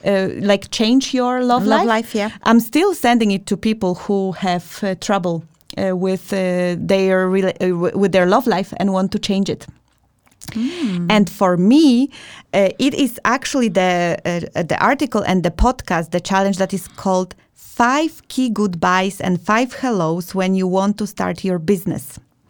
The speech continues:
Speaker 1: And that was a challenge sent by, I don't remember what was the name.
Speaker 2: I don't know. Probably it was Lucifer or something, yeah.
Speaker 1: <laughs> I forgot the name.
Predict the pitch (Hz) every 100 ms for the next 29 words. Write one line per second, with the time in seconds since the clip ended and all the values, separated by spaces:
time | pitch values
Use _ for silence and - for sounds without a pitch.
0 | - - - - - 190 190 262 302 240
1 | 220 226 - - 185 - 202 202 208 214
2 | - 202 - 202 190 196 180 160 175 170
3 | 175 180 - _ _ _ _ _ _ _
4 | _ 160 156 226 262 277 285 285 262 247
5 | 240 240 220 - 208 214 226 240 - -
6 | - - 240 247 240 226 214 240 214 208
7 | 208 202 196 185 208 240 220 190 185 175
8 | 170 160 165 - 165 165 190 - 170 214
9 | - - 208 220 254 247 - 247 - 220
10 | - 262 330 294 240 214 208 190 196